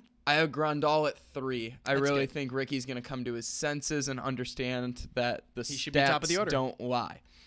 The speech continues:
Speaker 1: Um, Abreu at four, because I think they love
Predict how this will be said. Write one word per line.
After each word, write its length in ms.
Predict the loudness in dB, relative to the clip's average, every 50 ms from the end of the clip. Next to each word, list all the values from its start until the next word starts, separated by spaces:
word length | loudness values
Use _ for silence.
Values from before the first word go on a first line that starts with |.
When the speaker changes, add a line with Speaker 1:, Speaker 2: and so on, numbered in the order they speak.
| _ _ _ 2
Speaker 1:
Um, 760 | 4 6 6 6 4 4 2 2 0 0 0 -2 -4 -6 -8 -14 _ _ _ _ _ _ _
Abreu 520 | -6 0 2 4 6 6 6 6 6 4
at 120 | 2 2 -2
four, 560 | -10 -12 -2 0 2 4 6 6 4 4 0 -8 _ _ _ _ -12 -8
because 280 | -8 -6 -2 -2 -2 -2
I 80 | -2 -4 -6 -6 -6
think 280 | -4 -4 -4 -6 -8 -4
they 140 | -4 -2 -2
love 380 | -2 -2 -2 -2 -2 -2 -4